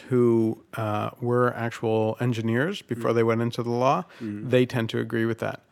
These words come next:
Speaker 1: The patent lawyers who never were engineers or never worked in tech before becoming patent lawyers,
Speaker 2: Mm.
Speaker 1: Um, they tend to defend the system much more strongly.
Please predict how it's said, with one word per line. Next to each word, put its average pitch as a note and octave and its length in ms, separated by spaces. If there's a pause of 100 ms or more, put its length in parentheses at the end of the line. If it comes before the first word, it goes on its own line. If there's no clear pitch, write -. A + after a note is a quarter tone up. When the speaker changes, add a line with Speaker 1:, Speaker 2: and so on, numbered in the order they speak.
(160)
Speaker 1:
The C3 100
patent C#3 540
lawyers A#2+ 400
who A#2+ 160
never A#2+ 400
were A#2+ 180
engineers A#2+ 500
or B2+ 60
never A2 300
worked G#2 320
in C3+ 100
tech D3+ 340
before A#2+ 300
becoming D3+ 340
patent D#3 360
lawyers, F3+ 420
Speaker 2:
Mm. G2+ 280 (260)
Speaker 1:
Um, A#2 560
they B2+ 280
tend A#2 340
to A2+ 60
defend A2 360
the G#2 40
system A2 340
much G#2+ 220
more A2+ 120
strongly. G2 400